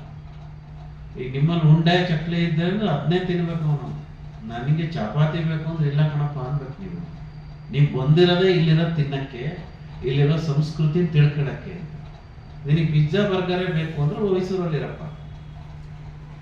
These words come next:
ಹಾಗಂತ ಅವನ ಆಸೆಗಳನ್ನೆಲ್ಲ ನಾವು ಧಿಕ್ಕರಿಸ್ಬೇಕು ಅಂತ ಏನಲ್ಲ. ನಮ್ಮಲ್ಲೇ ಇರುವಂತಹ ವೆರೈಟಿನ ಅವನಿಗೆ ತೋರಿಸಿ.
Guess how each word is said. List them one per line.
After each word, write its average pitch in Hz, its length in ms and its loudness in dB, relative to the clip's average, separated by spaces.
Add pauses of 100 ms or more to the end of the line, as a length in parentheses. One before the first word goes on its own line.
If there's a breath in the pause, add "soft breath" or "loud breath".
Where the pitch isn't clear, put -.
(200)
ಹಾಗಂತ 226 440 2 (720)
ಅವನ 165 180 2
ಆಸೆಗಳನ್ನೆಲ್ಲ 226 800 2
ನಾವು 226 220 0
ಧಿಕ್ಕರಿಸ್ಬೇಕು 214 720 0
ಅಂತ 208 160 0
ಏನಲ್ಲ. 170 640 0
ನಮ್ಮಲ್ಲೇ 220 380 0
ಇರುವಂತಹ 208 520 2
ವೆರೈಟಿನ 214 580 2
ಅವನಿಗೆ 196 240 -4
ತೋರಿಸಿ. 190 540 -4